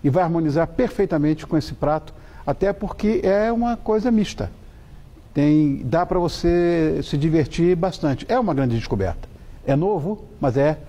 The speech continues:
uma grande descoberta, pode ter certeza. Isso aqui é glamour engarrafado. Aí você vai, abre a garrafa e toma todas. Não faz isso, não. Seja elegante, aprecie com moderação. É explicado? Muito bem. Bom, ah,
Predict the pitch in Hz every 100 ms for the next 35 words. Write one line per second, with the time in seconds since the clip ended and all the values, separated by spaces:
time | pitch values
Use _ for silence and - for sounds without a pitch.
0 | - - 127 131 160 - 123 110 - 151
1 | - 120 123 - 90 80 - - - -
2 | - - - - 185 170 226 214 196 214
3 | 202 196 190 - 156 127 151 - 160 180
4 | 185 175 165 170 170 208 185 - 165 131
5 | 117 123 226 - 113 98 80 - - -
6 | - - - 262 202 170 147 139 98 165
7 | 185 226 190 170 151 120 - 92 - -
8 | - - - - 180 185 190 - 233 190
9 | 107 - - 160 147 104 80 - - -
10 | - - - - - - - - - -
11 | 107 - - - - 170 180 175 175